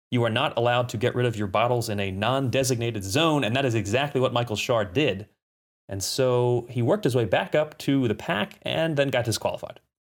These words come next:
uh, which was pretty, uh, pretty shocking. I think, I don't think people were really expecting, uh, that to happen. I think people probably saw other bottles get discarded over the course of the day with, without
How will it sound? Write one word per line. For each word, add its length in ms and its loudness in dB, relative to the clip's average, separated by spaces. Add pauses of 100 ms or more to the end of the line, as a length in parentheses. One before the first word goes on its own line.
(300)
uh, 180 2
which 360 0
was 480 2
pretty, 640 0
uh, 360 -2
pretty 200 -4
shocking. 380 0
I 60 -6
think, 240 -2
I 80 0
don't 120 0
think 120 -2
people 220 0
were 100 2
really 220 2
expecting, 560 -2 (640)
uh, 380 2 (380)
that 200 0
to 60 -2
happen. 280 0
I 60 2
think 300 -6
people 240 0
probably 320 2
saw 180 2
other 220 2
bottles 360 0
get 180 -2
discarded 420 2
over 140 2
the 80 0
course 240 0
of 80 -4
the 60 2
day 220 2
with, 300 -2
without 480 0